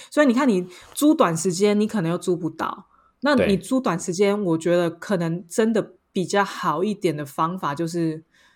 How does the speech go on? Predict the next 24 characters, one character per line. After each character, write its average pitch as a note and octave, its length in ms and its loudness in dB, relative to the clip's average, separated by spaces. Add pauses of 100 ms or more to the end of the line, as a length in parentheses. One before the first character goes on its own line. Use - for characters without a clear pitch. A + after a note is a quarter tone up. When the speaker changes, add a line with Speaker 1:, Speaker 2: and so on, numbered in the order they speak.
(200)
Speaker 1:
你 F3+ 100 -4
去 G3+ 160 -2
租 F3+ 440 -4
Airbnb。 D#3+ 720 -2 (380)
那 A#3+ 140 2
Airbnb A3+ 380 4
一 G3+ 160 0
定 G#3+ 140 2
就 G3 120 2
贵， F#3 300 2
它 - 140 -4
不 A3 100 -2
可 G#3 140 0
能 D#3+ 100 -2
便 D#3+ 260 -6
宜 - 80 -8
嘛， D#3 220 2
Speaker 2:
对 D3+ 80 0
啊。 C#3+ 140 -2
Speaker 1:
因 A#3 60 4
为 B3 60 4
它 A#3+ 140 4
就 A#3+ 100 4
是 A#3 180 2